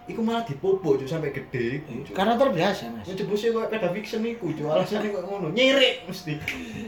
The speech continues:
Speaker 2: <laughs> Ngomong ae lah kalau ngejak tukaran langsung ngono. Usah
Speaker 1: Iya.
Speaker 2: ganti alasan liyane ngono lho, kesuwen. Yo, ngomong apa noe lah, gak usah perlu alasan. Kadang, kadang-kadang orang itu gak kepen ngrungokno, ngrungokno alasan ngono lho.
Speaker 1: Hmm, kayak ngono.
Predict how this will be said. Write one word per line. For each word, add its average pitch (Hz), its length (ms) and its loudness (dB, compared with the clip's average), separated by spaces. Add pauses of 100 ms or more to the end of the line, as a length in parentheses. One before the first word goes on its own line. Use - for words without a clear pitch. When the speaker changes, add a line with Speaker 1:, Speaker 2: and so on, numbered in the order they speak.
(200)
Speaker 2:
<laughs> - 640 -8
Ngomong 165 240 2
ae 185 80 6
lah 180 100 6
kalau 170 220 6
ngejak 180 240 4
tukaran 151 320 4
langsung 139 400 0
ngono. 135 260 0
Usah 180 220 6
Speaker 1:
Iya. 175 160 8
Speaker 2:
ganti 254 180 4 (260)
alasan 233 360 4
liyane 240 480 4
ngono 156 240 -2
lho, 127 80 -6
kesuwen. 180 480 -6 (960)
Yo, 180 160 6 (320)
ngomong 247 400 6
apa 254 80 6
noe 247 260 6
lah, 117 220 0
gak 151 160 2
usah 175 160 2
perlu 196 240 4
alasan. 190 480 4
Kadang, 196 500 4
kadang-kadang 185 540 0
orang 214 240 4
itu 247 160 0
gak - 160 -8
kepen 160 240 0
ngrungokno, 190 560 -2
ngrungokno 196 340 0
alasan 190 380 0
ngono 120 320 -8
lho. 95 140 -12 (100)
Speaker 1:
Hmm, 98 560 -8
kayak 87 180 -14
ngono. 87 220 -16